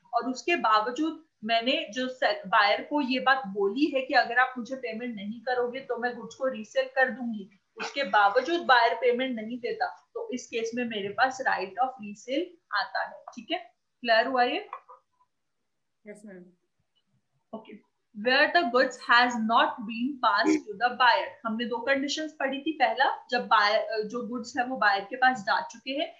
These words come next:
Speaker 1: दूसरी condition जहां पे goods जो है वो buyer के पास अभी नहीं दिए गए हैं, तो इसके लिए अलग तरीके की conditions use होती हैं। जब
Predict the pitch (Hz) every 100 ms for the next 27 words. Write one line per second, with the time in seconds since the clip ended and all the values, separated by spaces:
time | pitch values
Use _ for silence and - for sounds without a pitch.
0 | _ _ 214 226 277 277 285 277 285 359
1 | 370 285 226 - 269 226 220 - 254 240
2 | 277 226 202 196 240 220 220 214 185 294
3 | - _ _ 220 233 247 262 226 202 196
4 | 190 202 202 - _ - - 254 - -
5 | 311 294 302 392 - - 240 247 254 262
6 | 240 226 226 214 277 330 - 262 240 240
7 | 240 247 226 220 208 220 196 202 208 190
8 | 233